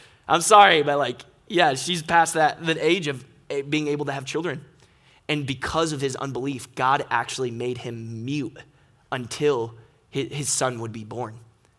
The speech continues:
So for that nine-month period, he was actually, he was not able to talk. Zacharias was.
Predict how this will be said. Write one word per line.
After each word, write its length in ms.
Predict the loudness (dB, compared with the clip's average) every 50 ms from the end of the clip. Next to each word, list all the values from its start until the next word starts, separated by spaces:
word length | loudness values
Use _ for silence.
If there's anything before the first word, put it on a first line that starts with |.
| _ _ _ _ _
So 380 | _ -4 0 0 0 0 -2 -6 -12 -20 _ -14
for 240 | -6 0 0 2
that 240 | 4 4 2 2 -2
nine-month 880 | -6 -4 -2 0 0 2 0 0 -2 -2 -2 -2 -2 -4 -4 -8 -12 -10
period, 480 | -6 -4 -2 -2 0 -2 -4 -4 -8 -12 -14
he 160 | -8 -6 -4
was 120 | -4 -2 -2
actually, 360 | -4 -4 -4 -6 -8 -8 -8
he 160 | -8 -8 -6
was 120 | -6 -6
not 300 | -6 -4 -2 -2 -2 -4 -6
able 260 | -8 -8 -8 -8 -10
to 100 | -10 -12
talk. 460 | -12 -8 -6 -6 -6 -6 -8 -12 -20 -20 _ _ _ _ _ _ _ -4
Zacharias 640 | -4 -4 -2 -2 -6 -8 -6 -8 -8 -8 -10 -12 -12
was. 260 | -14 -14 -14 -14 -16